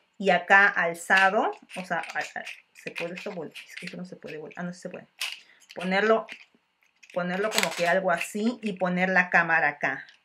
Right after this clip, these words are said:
¿entienden? Como que aquí está el-, esto y acá la cámara de vlogs,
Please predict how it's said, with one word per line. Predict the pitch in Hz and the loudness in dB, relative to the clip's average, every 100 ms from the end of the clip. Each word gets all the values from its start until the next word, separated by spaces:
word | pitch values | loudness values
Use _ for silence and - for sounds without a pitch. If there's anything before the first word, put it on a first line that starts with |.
| - | -16
¿entienden? | 165 160 180 | -12 -8 -6
Como | 185 165 | -6 -4
que | - | -6
aquí | - | -6
está | 190 | -4
el-, | 190 - | -2 -2
esto | 185 185 233 226 | -6 -4 -4 -4
y | 190 | -4
acá | 143 175 | -2 0
la | 175 170 | 2 2
cámara | 196 185 185 190 185 | 4 4 6 6 4
de | 165 | 2
vlogs, | 170 175 240 - | 0 2 2 -2